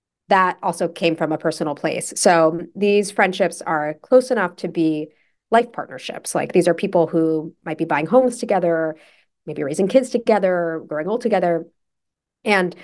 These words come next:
I started thinking about that kind of friendship and writing about it because I fell into a friendship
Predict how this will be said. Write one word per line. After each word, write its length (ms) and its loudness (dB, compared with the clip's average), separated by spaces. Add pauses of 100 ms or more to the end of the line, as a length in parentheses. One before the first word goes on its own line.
(260)
I 540 2
started 400 2
thinking 220 -4
about 200 -4
that 200 0
kind 160 -4
of 80 -6
friendship 320 -6
and 120 -4
writing 280 -2
about 260 -4
it 160 -6
because 440 0
I 240 0
fell 280 0
into 320 -4
a 60 0
friendship 480 0